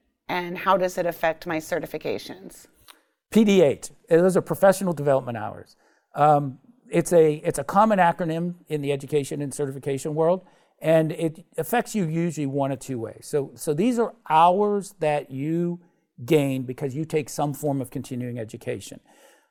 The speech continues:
Speaker 2: Um, a P D H, you basically get hour for hour. So if you take an eight-hour course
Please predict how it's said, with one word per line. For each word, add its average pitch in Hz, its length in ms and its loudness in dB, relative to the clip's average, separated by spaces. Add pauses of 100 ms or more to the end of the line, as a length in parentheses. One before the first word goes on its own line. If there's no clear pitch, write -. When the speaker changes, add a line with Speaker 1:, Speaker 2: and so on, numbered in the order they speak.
Speaker 2:
Um, 123 460 0
a 135 120 -4
P 208 200 2
D 190 160 4
H, 180 400 2
you 147 120 -6
basically 156 420 -2
get 147 260 0
hour 135 240 2
for 127 240 -8
hour. 107 280 -4
So 127 260 -12
if 143 220 -4
you 160 260 2
take 165 300 -2
an 147 80 0
eight-hour 143 480 2
course 214 520 4